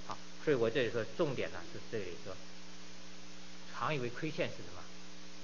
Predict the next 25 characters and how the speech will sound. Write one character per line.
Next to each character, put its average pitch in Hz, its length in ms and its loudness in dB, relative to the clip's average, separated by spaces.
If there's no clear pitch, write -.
是 120 60 -2
我 - 20 -2
们 - 100 -4
的 107 60 -4
爱 180 300 8
要 104 100 -2
常 104 140 -2
以 - 60 -4
为 90 120 -2
亏 98 180 -4
欠。 104 100 -2
那 170 80 10
当 185 160 12
然 196 80 12
有 143 120 10
的 120 80 8
人 156 80 8
把 143 120 10
重 151 180 4
点 101 140 2
放 131 160 2
在 110 80 0
下 147 200 10
一 117 60 2
句， 104 60 -2